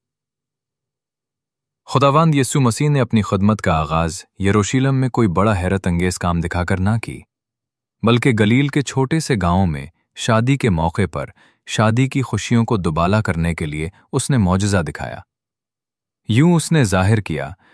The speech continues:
कि उसकी नादारों की मदद करने में है। बयाबान में से आजमाइश के नागवार प्याले को चखना पड़ा,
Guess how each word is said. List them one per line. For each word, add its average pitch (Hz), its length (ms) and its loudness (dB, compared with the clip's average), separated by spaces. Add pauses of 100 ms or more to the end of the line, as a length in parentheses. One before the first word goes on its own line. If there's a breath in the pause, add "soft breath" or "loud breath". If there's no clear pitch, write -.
(160 soft breath)
कि 143 80 2
उसकी 139 260 2
नादारों 92 520 2
की 120 120 0
मदद 92 300 2
करने 101 280 0
में 82 140 0
है। - 260 -12 (1040)
बयाबान 95 480 4
में 117 180 4
से 110 160 0
आजमाइश 85 560 0
के 95 120 -4
नागवार 82 580 0
प्याले 92 360 -2
को 95 120 -4
चखना 101 400 0
पड़ा, 65 300 -10